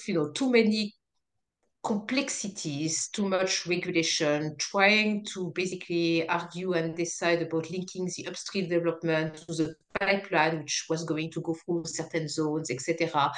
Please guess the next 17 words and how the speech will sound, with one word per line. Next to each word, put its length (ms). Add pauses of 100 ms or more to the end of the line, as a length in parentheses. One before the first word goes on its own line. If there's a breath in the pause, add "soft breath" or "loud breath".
(280 loud breath)
and 240
building, 580 (380 loud breath)
uh, 400
L 120
N 140
G 160
liquefaction 600
terminals. 440
I 40
mean, 120
the 180
U 120
S 140
at 160
that 120
time 200
had 80